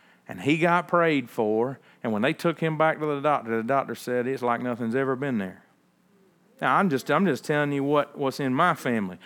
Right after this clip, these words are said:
My grandfather, my grandfather who couldn't even read until I was about thirteen, fourteen years old and pastored a church and led people to Jesus Christ.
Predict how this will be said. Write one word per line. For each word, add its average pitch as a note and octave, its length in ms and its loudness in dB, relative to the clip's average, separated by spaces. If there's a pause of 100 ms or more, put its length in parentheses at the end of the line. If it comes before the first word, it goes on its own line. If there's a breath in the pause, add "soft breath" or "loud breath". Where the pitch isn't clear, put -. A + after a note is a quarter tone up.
(180 loud breath)
My E3 140 2
grandfather, D3 800 4 (420)
my D3 100 -2
grandfather D#3 580 2
who A#2 220 0 (360 loud breath)
couldn't F#3 260 2
even D3 220 0
read E3 380 2
until C3 320 0
I C#3 80 4
was C3 100 -2
about B2+ 300 0
thirteen, C3+ 380 0
fourteen B2+ 480 -2
years A#2+ 280 0
old C#3 240 2 (340 loud breath)
and A2 140 -6
pastored C3 360 2
a G2+ 40 -10
church D3 280 2
and G#2+ 120 -4
led B2+ 240 0
people B2+ 260 -4
to G2+ 60 -12
Jesus A#2 340 -4
Christ. C3+ 380 0